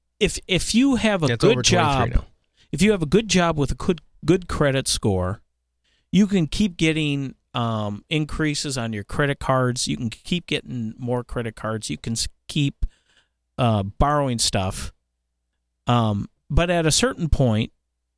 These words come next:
Speaker 1: you hit a tipping, a
Speaker 2: Yeah,
Speaker 1: tipping
Speaker 2: but,
Speaker 1: point.
Speaker 2: but everyone says, when I've used that argument, "We gotta balance your budget, you gotta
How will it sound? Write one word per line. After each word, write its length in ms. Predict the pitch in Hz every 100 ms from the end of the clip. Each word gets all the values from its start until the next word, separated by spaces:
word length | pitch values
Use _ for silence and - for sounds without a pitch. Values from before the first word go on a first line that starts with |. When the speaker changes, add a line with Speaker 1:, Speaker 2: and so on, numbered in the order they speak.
| -
Speaker 1:
you 120 | 151
hit 200 | 123 143
a 60 | 127
tipping, 680 | - 220 156 120 104 113 - - - -
a 40 | 143
Speaker 2:
Yeah, 80 | -
Speaker 1:
tipping 200 | 233 233
Speaker 2:
but, 80 | 220
Speaker 1:
point. 260 | 104 202
Speaker 2:
but 140 | 208 - - 104 107
everyone 520 | 214 254 311 277 240
says, 380 | - 214 123 120
when 100 | 175
I've 160 | 165 147
used 260 | 220 262 214
that 140 | 214
argument, 360 | 175 180 147 131
"We 120 | 135
gotta 220 | 170 226
balance 400 | 170 180 180 -
your 80 | 151
budget, 360 | 131 135 127 92
you 120 | 117
gotta 260 | 170 202